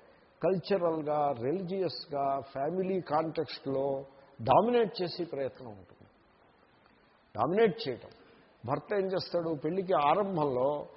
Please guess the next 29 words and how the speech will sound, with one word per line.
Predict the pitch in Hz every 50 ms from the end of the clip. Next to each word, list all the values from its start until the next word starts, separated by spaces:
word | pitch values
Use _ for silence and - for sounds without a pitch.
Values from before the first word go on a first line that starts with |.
| - - - - -
ఆమెని | 107 127 160 180 180 180 170
డామినేట్ | 151 131 135 147 151 147 143 139 - - -
చేస్తాడు. | 120 104 - - 107 92 85 - - - - -
ఓ | 147 147 143
రెండేళ్ళో, | 139 139 135 135 127 123 131 139 160 180
నాలుగేళ్ళో | 185 170 151 139 139 131 127 123 131 147
వాడి | 170 170 151 139 131 131
ప్రారంభాన్ని | - 127 123 127 131 131 127 120 127 139 139 135
బట్టి | 139 139 - 170
వాడు | 165 151 139
కొన్నేళ్ళు | - - 127 120 120 120 123 139 147
డామినేట్ | 139 120 117 120 127 120 120 110 - -
చేస్తాడు. | 110 101 - - - - - - - - _ _ _ _ _ - - - _ 139
ఇంకా | 156 160 165 156
ఆ | 147 143
తర్వాత | 139 135 143 156 175 180 170 185 170 143 143 151 135 -
ప్రాణం | 135 135 143 147 165 165 156 143
పోయే | 156 156 160 160
వరకు | 156 156 156 139 151 202 208 180
ఆవిడ | 139 135 139 151 160 160 160 156
వీడిని | 139 139 143 151 156 151
డామినేట్ | 135 127 120 120 120 117 113 104 - - 110
చేస్తుంది. | 101 - - - - - - - - - - - - - - - -
This | 131 143 139 147 165 165
is | 156 147
how | 147 165 175 160
life | 139 139 151 143 123 135
goes | 120 120 120 110 - - 110
on. | 98